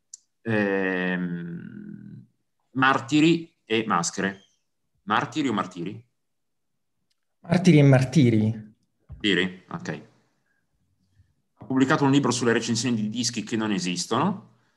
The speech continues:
Speaker 1: Britney canta Manson e altri capolavori, e uno sulla semiotica dei generi musicali, frammenti di un disco incantato. Il suo, eh,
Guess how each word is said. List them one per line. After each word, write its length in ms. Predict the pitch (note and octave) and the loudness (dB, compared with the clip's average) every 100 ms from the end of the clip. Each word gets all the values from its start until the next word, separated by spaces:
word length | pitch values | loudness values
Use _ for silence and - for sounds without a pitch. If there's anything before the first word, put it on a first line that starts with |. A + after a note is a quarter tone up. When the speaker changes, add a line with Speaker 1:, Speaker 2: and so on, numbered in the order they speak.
| _ | _
Speaker 1:
Britney 420 | - A#2 A#2+ G#2 F#2 | -6 -4 -2 -4 -6
canta 300 | - G#2 G2+ | -6 -6 -4
Manson 400 | G2+ G2+ - F2+ | -4 -4 -4 -4
e 60 | |
altri 200 | F2 F2+ | -4 -8
capolavori, 720 | - - G2+ C3 D#3 E3+ F#3+ - _ _ _ _ _ | -14 -8 -4 0 2 2 0 -6 _ _ _ _ _
e 320 | C#3+ D3 - - | 0 0 -2 2
uno 280 | D#3+ E3+ | 6 6
sulla 240 | E3+ E3 B2 | 4 2 0
semiotica 480 | A#2 D3+ B2+ G#2+ C3 | 0 0 -2 0 -2
dei 120 | B2+ | -2
generi 240 | G#2 G2 | -2 -2
musicali, 580 | G2 F#2+ G2 D#2+ D#2 E2+ | -2 -4 -4 -2 -2 -4
frammenti 480 | - A#2 A#2 A#2+ B2 | -4 -2 0 0 -2
di 80 | A#2+ | -2
un 80 | |
disco 280 | G2+ E2+ - | -2 -4 -6
incantato. 720 | F#2 F#2 F#2 F2+ E2 D#2 - - _ _ _ _ _ _ _ | -6 -4 -4 -6 -12 -16 -18 -18 _ _ _ _ _ _ _
Il 120 | - A2 | -8 -6
suo, 840 | - C3+ A#2+ A#2 A2 A2 G#2+ G#2 - - _ | 0 2 4 4 4 4 4 2 -4 -20 _
eh, 580 | G2+ G#2 G2 F#2+ F#2+ | -4 -2 0 0 0